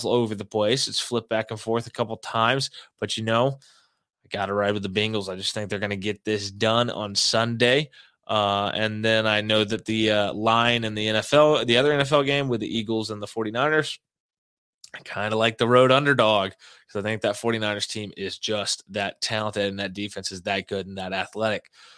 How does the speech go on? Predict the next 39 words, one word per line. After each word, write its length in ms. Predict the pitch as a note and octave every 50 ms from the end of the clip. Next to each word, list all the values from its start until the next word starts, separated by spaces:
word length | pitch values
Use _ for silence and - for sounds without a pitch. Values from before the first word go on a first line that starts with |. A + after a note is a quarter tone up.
| - - - _ _ _
Uh, 380 | - - F2+ F2+ F2+ F2+ E2+ E2+
but 340 | C#2+ F#2 G#2 G#2+ G2+ - -
you 80 | B2+
can 220 | A#2 B2 A#2+ A#2 G#2+
bet 400 | A#2 C3+ D3 D3+ D#3+ - - - _ _ _ _ _ _ _ -
all 280 | A#2 B2 C#3 D3 D3
on 200 | C#3+ C#3+ D3 D3
an 120 | C#3+ C3+ - -
app 280 | B2 B2 A#2+ B2+ B2 -
that's 220 | A#2 A2+ F2+ -
safe, 440 | - - - - E3+ F#3 G3 G3+ G3+ - -
secure, 800 | - - - F3+ F3 - - - E3 D#3+ D#3+ D#3 D3+ D3+ C#3 C#3+ - - - -
and 200 | - A#2+ A2+ G#2
super 580 | - - - - D3 D#3 C#3+ - D3+ D3+ D3+ - - -
easy 460 | C3 B2+ A#2+ A#2 A#2 G#2+ A2 A2+ A2+
to 200 | A#2 - - A#2+
use. 480 | A2 G#2+ G#2+ A2+ A#2 A2 F#2+ F2+ F#2+ -
So 220 | - - A2+ A2
football 340 | - - C#3+ C#3+ C#3+ C#3 C3
fans, 300 | C3 - D3 C#3 B2+ A#2+
don't 300 | G#2 E3 D#3+ E3+ F3+ -
miss 360 | D3 C#3 C#3 D3+ F3 F3+ -
out. 280 | - C3 C3 C#3+ D3+ - _ _ _ _ _ _ _ _ _ -
Place 260 | D#3 F3 E3 - -
your 100 | F#3 F3
first 480 | - - - F3 F#3+ - G3 - - -
five 260 | - D3 F3 F#3 F#3+
dollar 240 | G#3 G#3 G#3 G3+ F#3
bet 300 | D3+ C3+ A2+ A2 A2 - - _ _ _ _ _ _ _ -
to 100 | C3 A#2
get 220 | G#2+ C3 A2+ F2
one 300 | G2+ G#2+ G#2+ C3+ E3 F#3
hundred 400 | F3+ F3 F3 E3+ D#3+ D#3+ D#3+ -
and 240 | - F#2 G2 G2 F#2+
fifty 420 | - - C3 C3+ C3 C3+ D#3+ D#3+
dollars 540 | C#3+ C3+ A#2 A2 G#2+ G#2 G2+ G2+ G2 - - -
in 160 | G#2 G#2 G2
free 300 | - - - A#2 B2 A#2+
bets, 520 | A2 G2+ A2 G#2+ A2 A2 - - - -